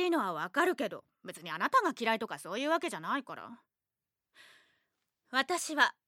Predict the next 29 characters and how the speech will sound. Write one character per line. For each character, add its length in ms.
依 160
頼 180
人 220
を 80
最 340
善 240
の 160
方 240
法 220
で 160
守 400
る 80
た 160
め 160
に 180
弁 320
護 100
人 200
と 100
し 80
て 100
法 440
を 80
利 120
用 160
し 120
た 100
だ 100
け。 220